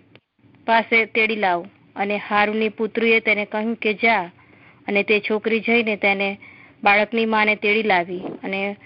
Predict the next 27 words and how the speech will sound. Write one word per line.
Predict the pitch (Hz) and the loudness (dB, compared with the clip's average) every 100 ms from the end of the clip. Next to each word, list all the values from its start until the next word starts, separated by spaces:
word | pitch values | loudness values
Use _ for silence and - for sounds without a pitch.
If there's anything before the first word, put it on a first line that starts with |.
| - _ _ - | -20 _ _ 0
ફારૂનની | 220 220 226 226 | 2 4 2 0
પુત્રીએ | 240 233 226 233 | -2 -4 0 2
તેને | 220 214 214 | 2 0 0
કહ્યું | 214 220 226 | -2 -2 -4
કે | - 196 190 - - - - - | -4 -4 -4 -8 -20 -20 -8 0
આ | 208 | 2
બાળકને | 208 208 208 226 220 | 4 4 2 0 0
લઈ | 214 214 | 0 2
જઈને | 233 226 220 208 | 0 0 -2 -4
મારે | 196 196 202 | -4 -2 -2
માટે | 208 220 214 208 202 - - - _ | 0 0 2 0 -2 -6 -20 -20 _
તેને | 208 208 | 0 2
ધાવણ | 208 208 202 214 226 220 - - _ | 2 0 0 0 -2 -4 -20 -20 _
ને | 208 214 | 0 0
હું | 202 233 | 2 0
તને | 226 214 220 220 - _ _ _ - | 0 2 2 0 -6 _ _ _ -2
તે | 226 | 2
બદલ | 214 208 208 | 2 2 2
પગાર | 208 202 208 214 | 2 2 2 2
આપીશ. | 208 180 185 - - _ _ 175 | 0 -4 -8 -12 -20 _ _ -6
અને | 196 | -6
તે | 196 220 214 208 | 0 0 2 -2
સ્ત્રીએ | - - 220 226 | -6 -2 2 2
તેને | 220 214 202 | 2 0 0
જઈને | 190 226 220 202 | 0 0 0 -4
તેને | 202 196 196 185 | -6 -4 -6 -2
ધવડાવ્યો, | 214 202 208 185 175 | 0 2 2 2 -4